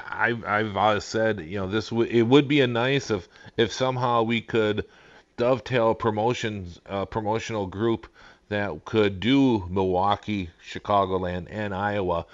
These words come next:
Now, supposedly Penske looked at purchasing Iowa, but there's some type of, uh, poison pill in there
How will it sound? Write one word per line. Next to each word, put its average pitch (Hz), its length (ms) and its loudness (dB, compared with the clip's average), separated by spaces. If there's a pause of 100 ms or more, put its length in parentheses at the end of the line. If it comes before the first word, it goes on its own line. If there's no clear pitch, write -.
(220)
Now, 98 140 -2
supposedly 117 580 -2
Penske 113 720 -6
looked 107 300 -4
at - 400 -6
purchasing 120 500 -4
Iowa, 95 500 -4 (380)
but 101 220 0
there's 98 180 -2
some 131 220 -4
type 131 300 0
of, 107 200 4
uh, 104 220 4
poison 107 520 -2
pill 113 340 0
in 92 100 -4
there 87 240 -6